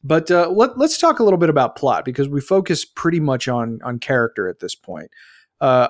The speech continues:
obviously, we knew going into it, or at least if you'd never seen the episode before, you knew the impetus of the plot, g-, uh, right from the outset. But one of the things that I really appreciated about the way that this story was told was just how detailed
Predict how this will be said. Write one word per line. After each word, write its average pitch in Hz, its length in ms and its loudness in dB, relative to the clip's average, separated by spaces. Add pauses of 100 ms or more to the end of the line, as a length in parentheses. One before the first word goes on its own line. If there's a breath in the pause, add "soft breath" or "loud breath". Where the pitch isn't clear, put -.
obviously, 165 720 4 (480)
we 156 220 0
knew 165 240 2
going 151 300 2
into 147 340 0
it, 127 160 0
or 135 140 0
at 139 80 -4
least 143 420 -2 (120)
if 139 200 -4
you'd 143 140 2
never 139 180 2
seen 143 180 -2
the 135 120 0
episode 135 360 0
before, 127 340 -2
you 127 200 -4
knew 123 480 0 (1000 soft breath)
the 160 320 2
impetus 180 460 4
of 143 180 2
the 143 80 0
plot, 123 400 0 (600)
g-, 139 100 -10 (120)
uh, 123 320 0 (240)
right 160 220 4
from 139 140 -2
the 127 160 0
outset. 120 600 -4
But 156 320 2 (320 loud breath)
one 185 140 2
of 208 120 2
the 170 60 -2
things 180 220 0
that 160 180 2
I 156 180 2
really 160 340 2
appreciated 135 600 -2
about 139 380 0
the 135 80 -4
way 131 140 0
that 135 160 -10
this 127 160 -4
story 123 280 -4
was 117 180 -6
told 165 340 2
was 139 140 0
just 170 240 -2
how 170 160 2
detailed 120 840 -2